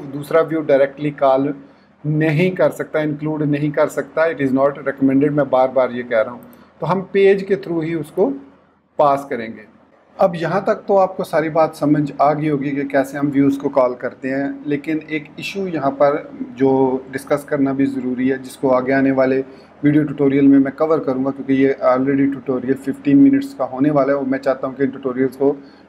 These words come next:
time को कम से कम रखा जाए। तो issue अब ये है कि ये जो data है कि यहाँ पर हम pass कर रहे हैं, तो हमारे जो header में यहाँ पर ये जो title है इसको हम dynamically अब change नहीं कर सकते।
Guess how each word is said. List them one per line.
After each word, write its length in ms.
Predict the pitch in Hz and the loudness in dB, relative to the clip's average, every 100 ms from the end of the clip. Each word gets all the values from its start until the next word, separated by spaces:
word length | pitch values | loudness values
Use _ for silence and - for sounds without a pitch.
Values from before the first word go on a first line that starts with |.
| _ | _
time 200 | 147 147 | 0 0
को 100 | 151 | -2
कम 180 | 147 143 | -4 -6
से 100 | 143 | -6
कम 200 | 139 131 | -4 -4
रखा 200 | 123 123 | -4 -10
जाए। 140 | 117 113 | -14 -18
तो 120 | - | -14
issue 260 | 190 - 226 | -10 -4 0
अब 220 | 190 175 | 0 0
ये 180 | 165 156 | -6 -4
है 60 | 156 - _ _ - _ - | -4 -6 _ _ -20 _ -4
कि 80 | |
ये 240 | 175 175 208 | -2 2 2
जो 100 | 240 | 2
data 380 | 180 156 147 185 | 2 2 2 0
है 80 | 185 | -2
कि 120 | 180 | -6
यहाँ 240 | 156 147 | -6 -4
पर 160 | 143 165 | -2 -2
हम 100 | 160 | 0
pass 320 | 147 147 147 | 2 2 0
कर 140 | 151 139 | -4 -2
रहे 100 | 143 | -4
हैं, 140 | 147 - - | -6 -12 -6
तो 140 | 160 | -4
हमारे 340 | 143 147 156 | 0 2 0
जो 180 | 165 165 | -2 -8
header 380 | 135 135 170 180 | -4 0 0 0
में 240 | 180 180 180 - _ _ _ | -4 -10 -14 -20 _ _ _
यहाँ 340 | 139 147 143 180 | -2 0 0 0
पर 320 | 190 180 175 | 0 0 -2
ये 100 | 160 | -8
जो 100 | 170 165 | -8 -2
title 340 | 151 151 175 175 | 0 0 -2 -4
है 80 | 165 | -6
इसको 200 | - 185 | -8 -8
हम 100 | 190 143 | -4 -2
dynamically 640 | 143 143 165 175 - - - | 0 0 -2 -8 -14 -6 -4
अब 160 | 143 - | -4 -2
change 300 | 151 147 147 | 2 4 4
नहीं 340 | 135 127 123 | 2 2 -2
कर 180 | 120 113 | -4 -6
सकते। 360 | - 107 - | -6 -14 -14